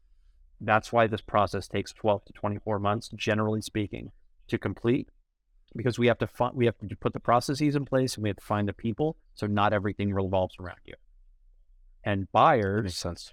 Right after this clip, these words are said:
Speaker 1: absolutely will kind of stress test your business in their own way to see how much risk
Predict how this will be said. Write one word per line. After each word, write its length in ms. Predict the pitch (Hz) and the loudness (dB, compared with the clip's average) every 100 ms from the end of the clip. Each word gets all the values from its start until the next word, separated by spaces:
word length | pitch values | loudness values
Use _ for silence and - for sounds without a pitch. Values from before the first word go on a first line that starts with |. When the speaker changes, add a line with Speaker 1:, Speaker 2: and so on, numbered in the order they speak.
| - | 2
Speaker 1:
absolutely 960 | 117 131 - - 135 123 127 107 120 107 | 2 2 -4 -2 0 0 -2 0 0 0
will 380 | 110 107 104 | 0 0 0
kind 180 | - 110 | -2 -6
of 80 | 95 | -6
stress 480 | - - 117 117 - | -10 -2 -2 -2 -4
test 420 | - 110 - - _ _ | -2 -2 -4 -18 _ _
your 180 | 110 104 | 0 0
business 480 | 110 110 110 101 104 | 0 -2 -2 -4 -4
in 100 | 101 | -4
their 200 | 101 104 | -2 0
own 180 | 104 | -2
way 340 | 104 117 101 98 _ _ _ | 0 2 0 -2 _ _ _
to 100 | 101 | -8
see 600 | - - 135 117 107 107 _ _ _ _ - | -6 -2 0 2 0 -4 _ _ _ _ -20
how 220 | _ 127 | _ 2
much 220 | 123 - | 2 0
risk 400 | 110 117 - - | 0 0 -2 -10